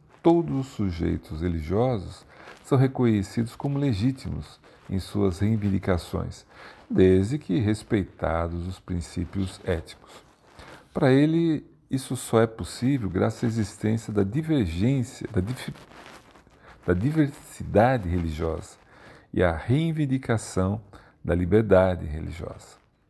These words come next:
E se a sociedade é democrática, uma das suas exigências é justamente a convivência dialogal entre as várias visões de mundo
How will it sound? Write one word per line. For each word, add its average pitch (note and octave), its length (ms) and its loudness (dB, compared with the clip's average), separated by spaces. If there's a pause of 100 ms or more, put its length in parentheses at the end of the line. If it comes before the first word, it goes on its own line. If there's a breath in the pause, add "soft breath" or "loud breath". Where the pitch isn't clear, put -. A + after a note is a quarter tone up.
(400 loud breath)
E - 40 -8
se - 140 -6
a F#3+ 40 0
sociedade F2+ 720 0
é - 20 0
democrática, G2 800 0
uma A2 140 0
das B2 160 0
suas B2 260 0
exigências A2+ 640 -2
é A2+ 120 4
justamente A2+ 1040 -2 (400 loud breath)
a D3 60 -4
convivência A2 1040 0 (460 soft breath)
dialogal G2+ 680 4
entre F#2 240 -4
as E2 140 -4
várias B2 640 0
visões F#2+ 640 -2
de A2+ 80 -2
mundo F#2+ 480 -2